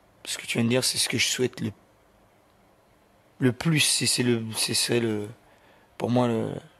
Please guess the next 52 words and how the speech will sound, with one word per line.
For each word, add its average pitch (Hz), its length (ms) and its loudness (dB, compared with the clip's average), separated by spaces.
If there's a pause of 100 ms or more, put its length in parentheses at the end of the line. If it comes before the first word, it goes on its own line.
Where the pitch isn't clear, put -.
(120)
le 135 60 -4
summum. 135 480 2 (440)
C'est - 160 -6
ça, 147 180 2
c'est - 140 0
le 117 100 2
but. 131 360 -4 (380)
Après, 123 320 -2
bon, 117 260 -2 (840)
voilà, 143 240 4
si 127 140 0
à 113 40 2
travers 120 300 0
le 120 100 2
rire, 127 220 0
tu - 120 -4
peux - 120 -4
essayer 117 180 0
de 110 80 -6
véhiculer 113 360 -2
tout - 120 -10
ça, 123 200 -2
t'es, 107 200 -6 (180)
moi, 131 180 0
j'appelle 113 260 -2
ça 120 160 0
du 110 100 -4
génie. 107 320 0 (840)
Je - 60 -10
suis - 140 -4
loin 117 180 2
d'être 120 240 0
un 120 60 2
génie, 151 320 0 (400)
mais, 127 360 4
euh, 117 580 2 (480)
c'est 135 180 0
bien 175 160 0
que 180 40 -4
tu 147 100 -6
dises 143 140 -2
ça, - 160 -2
puisque - 320 -2 (460)
c'est, 135 320 2
euh, 123 320 4
justement 147 520 0
le 131 160 2
chemin 151 320 2
que 127 80 -2
j'essaie 120 240 0
de 113 80 -8
prendre. 101 440 -4